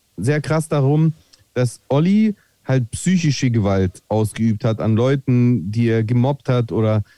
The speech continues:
schlechte Jokes, die er gemacht hat, wo der Mola Adebisi eigentlich die ganze Zeit Manuel recht gibt und Manuel hat da auch sehr schlau geredet, muss man Manuel echt lassen.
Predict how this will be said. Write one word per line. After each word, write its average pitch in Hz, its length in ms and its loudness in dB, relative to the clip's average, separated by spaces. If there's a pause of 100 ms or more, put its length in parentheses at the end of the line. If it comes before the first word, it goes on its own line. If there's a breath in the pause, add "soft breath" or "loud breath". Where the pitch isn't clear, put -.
schlechte 131 440 -2
Jokes, 135 400 0
die 127 140 -2
er 113 100 0
gemacht 101 340 -2
hat, 120 240 -4 (320 soft breath)
wo 131 140 2
der 131 120 2
Mola 170 280 2
Adebisi 147 420 2
eigentlich 139 180 0
die 135 120 -6
ganze 170 340 -2
Zeit 147 220 -2
Manuel 139 640 2
recht 143 360 -2
gibt 151 160 -4
und 131 180 -2 (100)
Manuel 156 360 0
hat 139 140 0
da 131 60 0
auch 120 160 -2
sehr 131 240 -2
schlau 147 300 -2
geredet, 131 420 -2
muss 135 200 0
man 110 260 0
Manuel 123 340 0
echt 123 220 -2
lassen. 139 400 -2